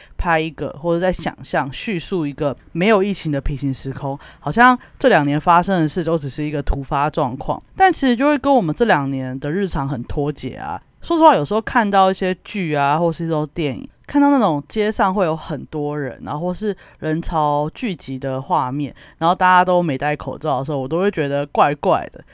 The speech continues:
有时候我还会蛮 <laughs> 替他们担心，甚至心惊胆跳的。<laughs> 那他这部片呢，就蛮照着去年三月的状况，就是大家都开始戴起口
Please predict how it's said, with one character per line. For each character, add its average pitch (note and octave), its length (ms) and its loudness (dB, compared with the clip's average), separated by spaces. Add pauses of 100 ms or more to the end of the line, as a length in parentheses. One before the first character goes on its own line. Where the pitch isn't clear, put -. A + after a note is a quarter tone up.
(120)
有 D#3+ 100 0
时 F#3+ 80 0
候 D4 80 6
我 G3 80 8
还 D3+ 80 6
会 G#3 100 4
蛮 F3 360 0
<laughs> - 200 -20
替 B3+ 160 -2
他 A3 140 4
们 F#3 100 -2
担 D#3 240 0
心， D3+ 380 -8
甚 F#3+ 200 -2
至 E3+ 240 -2 (300)
心 F3 240 -6
惊 E3 160 -4
胆 C3+ 180 -4
跳 F3+ 300 0
的。 - 80 -2 (400)
<laughs> - 340 -16
那 G#3+ 240 2 (160)
他 C4 140 6
这 D4 100 0
部 B3+ 140 0
片 A#3+ 300 2
呢， F#3+ 180 0
就 G#3 160 0
蛮 D3 480 0 (380)
照 G3+ 280 8
着 C#3+ 360 -2
去 - 180 -2
年 E3+ 220 0
三 D#3+ 260 -2
月 F3 140 -4
的 C#3+ 80 -6
状 C#3+ 240 -4
况， C#3+ 240 -4
就 F3 100 -6
是 F3 220 -4 (200)
大 - 80 4
家 F#3+ 140 8
都 G3+ 100 4
开 G3 180 0
始 - 60 0
戴 F3+ 140 4
起 D#3+ 140 -6
口 - 280 -6